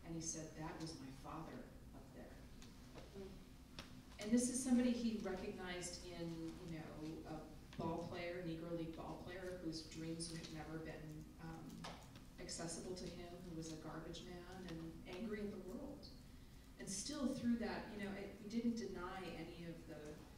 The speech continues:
Speaker 1: the particularities of that Black American experience in that moment, and still you could find an ability to reach through that to find the heart of the person. And so I think, I think there's a way to just be more honest about our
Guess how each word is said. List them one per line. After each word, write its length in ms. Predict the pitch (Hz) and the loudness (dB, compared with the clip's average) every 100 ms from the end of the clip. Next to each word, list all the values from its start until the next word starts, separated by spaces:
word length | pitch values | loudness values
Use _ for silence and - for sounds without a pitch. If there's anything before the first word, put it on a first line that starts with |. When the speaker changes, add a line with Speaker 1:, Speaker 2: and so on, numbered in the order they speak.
| - - - - - | -10 -10 -12 -12 -8
Speaker 1:
the 80 | 165 | -4
particularities 960 | - - 196 185 165 160 165 156 147 | -2 -2 0 2 2 2 4 2 0
of 80 | 143 143 | -4 -4
that 160 | - - | -4 -4
Black 240 | 147 - 156 | -4 -4 -4
American 240 | 151 147 - | -4 -6 -4
experience 560 | - - 160 151 - - | -4 -4 -4 -4 -4 -6
in 40 | |
that 160 | - - 165 | -6 -6 -6
moment, 320 | 165 - - - | -6 -4 -6 -6
and 80 | 160 | -2
still 480 | - - - 196 | 0 0 2 4
you 240 | 175 156 - | 4 2 0
could 160 | - - | -4 -6
find 220 | - - - | -6 -6 -6
an 160 | - - | -8 -8
ability 320 | - - - - | -8 -6 -6 -6
to 80 | 160 156 | -6 -6
reach 320 | 143 - - | -4 -6 -6
through 160 | - | -8
that 240 | - - - | -6 -6 -6
to 80 | - | -8
find 160 | - - | -8 -6
the 120 | - - | -6 -8
heart 160 | - | -8
of 60 | - | -8
the 120 | - - | -8 -8
person. 240 | - - - - | -8 -6 -6 -4
And 80 | |
so 80 | - | -2
I 120 | - - - | -2 -2 2
think, 320 | 233 233 - - - - - - - | 4 4 -2 -6 -10 -10 -8 -8 -4
I 40 | 196 220 | -2 2
think 180 | 240 226 | 4 4
there's 220 | 208 190 | 2 2
a 80 | 170 | 2
way 260 | 180 185 185 | 2 4 6
to 100 | 185 - | 4 0
just 240 | 170 170 | -2 -2
be 100 | 180 170 | 0 0
more 100 | 165 - 170 | -2 -2 -2
honest 320 | 170 165 160 | -2 -2 -2
about 160 | 160 | -2
our 140 | 151 | -4